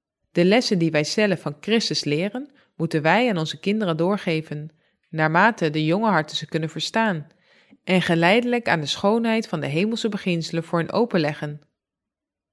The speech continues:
Zo wordt het christelijk tehuis een school waar de ouders doen als onderwijzers,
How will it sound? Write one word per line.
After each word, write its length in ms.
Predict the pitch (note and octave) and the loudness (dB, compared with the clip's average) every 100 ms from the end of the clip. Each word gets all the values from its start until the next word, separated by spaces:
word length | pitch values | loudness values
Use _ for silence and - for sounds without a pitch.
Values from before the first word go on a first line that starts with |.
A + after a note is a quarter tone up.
| _ - | _ -12
Zo 360 | - A3 C4 | 0 4 4
wordt 160 | C4 F#3+ | 2 -2
het 120 | C#3+ | -4
christelijk 460 | - G#3 A#3 B3 A#3 | -2 -2 0 -4 -4
tehuis 480 | G#3 F3+ D#3+ E3 - | 0 2 2 -2 -8
een 100 | D3+ | -10
school 420 | - G#3+ A#3 B3+ | -6 -2 -2 0
waar 160 | F3+ | -2
de 140 | D3 - | -4 -2
ouders 380 | F3+ G#3+ A3+ - | 0 0 -2 -2
doen 280 | F#3 F3+ | -2 -2
als 180 | - E3+ | -2 -4
onderwijzers, 840 | - F3 D#3+ F#3+ G#3 - C#3+ - | -2 -2 2 2 2 -2 -8 -8